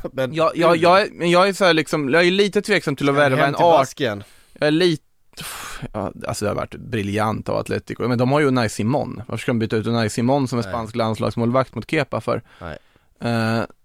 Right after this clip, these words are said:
Speaker 2: nej, alltså jag är lite så här tveksam till det här med att värva in en artonåring och ha honom som andra fiol, men det kan väl vara träningsmiljön är så pass bra att det kommer utvecklas ändå.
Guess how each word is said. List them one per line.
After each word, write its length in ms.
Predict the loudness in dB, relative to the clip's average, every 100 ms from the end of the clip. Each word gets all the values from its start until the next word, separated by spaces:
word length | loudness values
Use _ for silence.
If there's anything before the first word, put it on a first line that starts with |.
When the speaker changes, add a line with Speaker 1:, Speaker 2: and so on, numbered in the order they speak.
| _ _ _ _
Speaker 2:
nej, 140 | -2 0
alltså 160 | 2
jag 100 | 2
är 40 | 4
lite 340 | 2 2 0
så 120 | 2
här 220 | 4 4 2 -8 -20 -20 -20
tveksam 540 | -4 0 0 0 -4 0
till 100 | 0
det 60 |
här 80 | 2
med 120 | 2
att 40 | 2
värva 220 | 2 2
in 60 | 0
en 100 | 0
artonåring 720 | 2 0 0 0 2 2 2
och 40 | 0
ha 60 |
honom 100 | -2
som 140 | -2 -2
andra 280 | 0 -2
fiol, 300 | -2 0 0
men 80 | 0
det 80 | -2
kan 120 | -4
väl 60 | -2
vara 100 | -2
träningsmiljön 800 | -2 -2 -4 -6 -4 -2 0 -2
är 40 |
så 80 | -6
pass 160 | -12 -6
bra 160 | -6
att 60 | -4
det 60 | -6
kommer 180 | -4
utvecklas 480 | -4 -4 -8 -6 -4
ändå. 340 | 0 0 0